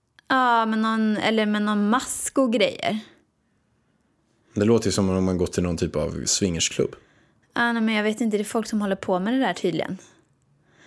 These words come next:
Speaker 1: Det var en tjej som hade åkt iväg ut i skogen med sin bil och mött upp en man som hade en mask på sig.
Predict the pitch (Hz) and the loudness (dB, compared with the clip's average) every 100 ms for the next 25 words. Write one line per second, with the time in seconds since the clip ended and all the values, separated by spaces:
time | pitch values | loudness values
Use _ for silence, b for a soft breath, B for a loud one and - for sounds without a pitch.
0 | b - 233 - 254 196 202 202 220 233 | b -2 0 2 2 2 0 0 0 0
1 | 254 233 196 175 175 185 - - 214 170 | 0 2 2 2 -2 -4 -4 -4 -4 -4
2 | 160 254 254 254 226 185 180 175 170 175 | -2 0 2 0 0 0 2 0 0 -2
3 | 180 196 - 185 185 190 214 226 220 208 | -4 -8 -2 0 2 2 2 0 -2 -2
4 | 202 185 185 185 226 262 - - - 170 | -2 0 0 0 0 -2 -6 -6 -2 0
5 | 180 - - | 0 -2 -2